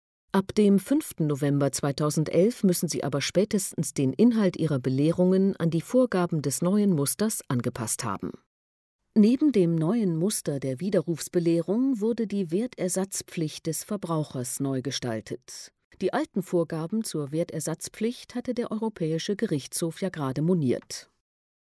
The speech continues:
Ab sofort muss der Verbraucher bei einer Internetbestellung Wertersatz nur dann leisten,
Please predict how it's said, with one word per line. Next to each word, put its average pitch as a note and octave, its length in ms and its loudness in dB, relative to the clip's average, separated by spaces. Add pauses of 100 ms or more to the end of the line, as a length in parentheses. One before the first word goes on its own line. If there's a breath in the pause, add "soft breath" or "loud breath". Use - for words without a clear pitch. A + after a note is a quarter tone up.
(140)
Ab C4+ 160 0
sofort - 520 -2
muss F#3 140 0
der D3+ 140 -6
Verbraucher D#3 520 -2
bei D#3+ 140 -6
einer D3 320 -4
Internetbestellung E3+ 1120 -2
Wertersatz E3+ 720 -4
nur C#3+ 200 -4
dann F#3+ 280 0
leisten, C#3+ 600 0